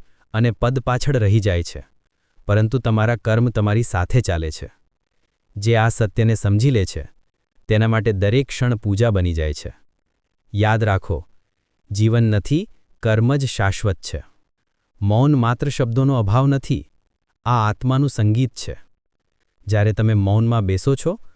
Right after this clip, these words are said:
તો વિશ્વનો કોલાહલ ધીમે ધીમે શાંત થઈ જાય છે અને અંદરની અવાજ સ્પષ્ટ સંભળાવા લાગે છે.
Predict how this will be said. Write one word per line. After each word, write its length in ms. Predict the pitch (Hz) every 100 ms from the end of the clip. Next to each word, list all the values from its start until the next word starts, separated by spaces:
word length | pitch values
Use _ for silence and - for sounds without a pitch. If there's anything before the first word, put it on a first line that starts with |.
| _ -
તો 140 | -
વિશ્વનો 440 | 104 110 - 139 147
કોલાહલ 500 | - 107 123 123 147
ધીમે 280 | 113 104 120
ધીમે 240 | 117 123 123
શાંત 340 | - 117 147 -
થઈ 160 | 123
જાય 200 | 113 113
છે 160 | 110 139 - - _
અને 160 | 107 110
અંદરની 480 | 104 107 123 120 120
અવાજ 300 | 104 107 123
સ્પષ્ટ 420 | - - 135 135
સંભળાવા 480 | 139 117 101 104 98
લાગે 280 | 90 80 80
છે. 160 | -